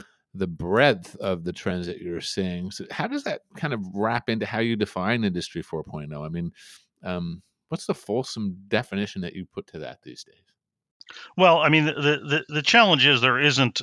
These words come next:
Speaker 2: necessarily a, uh, you know, one definition that's been adopted by, uh, you know, organizations kind of in the field. But it, it does kinda run the gamut from,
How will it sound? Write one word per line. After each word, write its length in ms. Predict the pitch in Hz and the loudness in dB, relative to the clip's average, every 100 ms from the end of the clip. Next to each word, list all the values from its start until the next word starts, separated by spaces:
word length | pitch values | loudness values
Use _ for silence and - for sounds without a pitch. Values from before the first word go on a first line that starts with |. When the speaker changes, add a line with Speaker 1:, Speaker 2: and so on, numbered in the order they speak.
| - | -2
Speaker 2:
necessarily 960 | 131 127 120 - 139 131 127 113 110 110 | 0 2 0 0 4 6 6 4 2 2
a, 560 | 113 107 104 101 - | 2 4 2 0 -2
uh, 240 | 110 101 92 - _ _ _ _ - - _ _ _ | 0 0 -2 -8 _ _ _ _ -20 -20 _ _ _
you 160 | 135 | 0
know, 100 | 117 - | 0 2
one 240 | 123 131 | 4 4
definition 580 | 117 113 110 117 - 110 | 4 2 2 2 2 0
that's 240 | 107 101 - | -2 -2 -4
been 180 | 120 | -2
adopted 640 | 107 95 110 110 - 104 101 | -2 2 2 2 0 -4 2
by, 580 | 104 104 101 98 95 95 120 | 4 4 4 2 -2 -8 -6
uh, 280 | 104 95 92 - | -4 -4 -6 -6
you 100 | 113 | -6
know, 200 | 98 - 135 | -6 -4 0
organizations 760 | 123 107 92 107 104 113 95 | 2 2 -2 -2 -2 -4 -6
kind 160 | - 107 | -4 -4
of 80 | 104 | -2
in 100 | 101 | -6
the 80 | 92 | -4
field. 480 | 117 113 101 95 - - - - - _ _ _ | -2 0 0 -4 -10 -20 -20 -20 -20 _ _ _
But 220 | 135 165 | 4 6
it, 160 | 160 - | 6 4
it 200 | 151 113 | 2 4
does 280 | 131 147 - | 6 6 4
kinda 240 | 139 123 | 2 4
run 240 | 110 123 117 | 6 4 4
the 80 | |
gamut 480 | 101 113 120 113 - | 2 2 4 2 0
from, 500 | - 131 120 113 95 | 2 6 6 4 -2